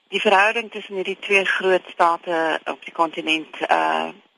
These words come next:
veel te wense oorlaat en dat daar baie spesifiek deur die regering, eh, aan beide kante gewerk sal moet word om 'n, om 'n beter verhouding daar te stel. Ook in die geval van Ebola, ehm,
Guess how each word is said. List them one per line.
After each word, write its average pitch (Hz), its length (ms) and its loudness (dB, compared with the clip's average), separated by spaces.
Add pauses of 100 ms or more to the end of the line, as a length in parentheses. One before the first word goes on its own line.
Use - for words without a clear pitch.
(200)
veel 220 220 2
te 214 100 -6
wense 156 380 0
oorlaat 156 420 0
en 160 160 -6
dat 160 160 0
daar 156 300 2
baie 175 300 2
spesifiek - 560 -12
deur 160 100 -2
die 156 100 -2
regering, 165 500 -2 (580)
eh, 156 140 2
aan 160 180 0
beide 180 260 2
kante 180 280 -4
gewerk 160 380 0
sal 170 140 -12
moet 160 160 -14
word 147 280 -6
om 151 160 -4
'n, 156 160 -2
om 151 140 -4
'n 151 120 -2
beter 170 300 2
verhouding 143 540 -2
daar 143 220 2
te 156 220 -14
stel. - 260 -6 (600)
Ook 214 200 0
in 233 60 4
die 202 100 2
geval 190 320 2
van 190 140 -8
Ebola, 185 640 2
ehm, 160 340 0